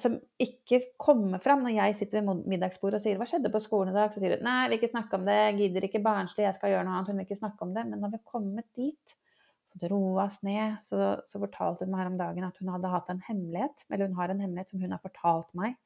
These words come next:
og så hadde hun fortalt den til noen på skolen, og så hadde de sagt det høyt. Og hun syntes det var litt flaut og litt dumt. Eh, og det er informasjon som jeg gjerne vil ha, som jeg ikke får ut av henne når vi sitter i bilen,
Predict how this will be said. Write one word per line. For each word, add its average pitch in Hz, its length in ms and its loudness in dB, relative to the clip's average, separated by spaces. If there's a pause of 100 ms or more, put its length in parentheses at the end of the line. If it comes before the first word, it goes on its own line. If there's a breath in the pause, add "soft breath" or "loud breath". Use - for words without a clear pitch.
(600 soft breath)
og - 80 -20
så - 80 -6
hadde 170 140 -2
hun - 80 -10
fortalt 175 580 -4
den 165 160 -8
til 180 140 -6
noen 170 160 -10
på 175 100 -12
skolen, 185 400 -6 (240)
og - 80 -10
så - 80 -6
hadde - 160 -4
de - 160 -6
sagt - 380 -14 (100)
det - 80 -8 (140)
høyt. - 420 -12 (1400)
Og 202 80 4
hun 202 140 2
syntes 196 220 -4
det 190 120 2
var 185 80 -2
litt 190 160 -4
flaut - 480 -4
og 190 60 0
litt 180 180 -4
dumt. - 480 -2 (1040)
Eh, 170 320 -8
og 196 160 -4
det 247 300 2
er 226 260 -4
informasjon 254 880 0
som 220 160 -4
jeg 214 300 0
gjerne 185 420 -4
vil 185 120 -6 (120)
ha, 233 180 4 (640 loud breath)
som - 140 -8
jeg 226 180 -2
ikke - 160 -6
får 233 160 -2
ut 220 320 0
av 220 80 0
henne 220 180 -2
når 185 140 -4
vi 175 120 -2
sitter 254 280 0
i 240 60 -2
bilen, 240 640 -2